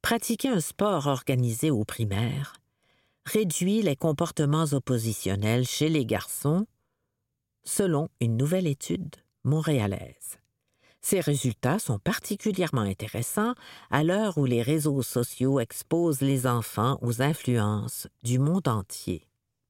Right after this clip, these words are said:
L'âge de six à dix ans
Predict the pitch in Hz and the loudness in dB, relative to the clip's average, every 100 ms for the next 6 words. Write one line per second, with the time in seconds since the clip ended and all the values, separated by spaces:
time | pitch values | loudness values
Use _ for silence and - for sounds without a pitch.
0 | _ _ _ _ _ _ _ _ _ _ | _ _ _ _ _ _ _ _ _ _
1 | _ - 185 202 151 143 135 - 220 - | _ 0 2 2 0 0 0 0 0 0
2 | 135 123 120 104 127 143 | 0 0 0 2 0 0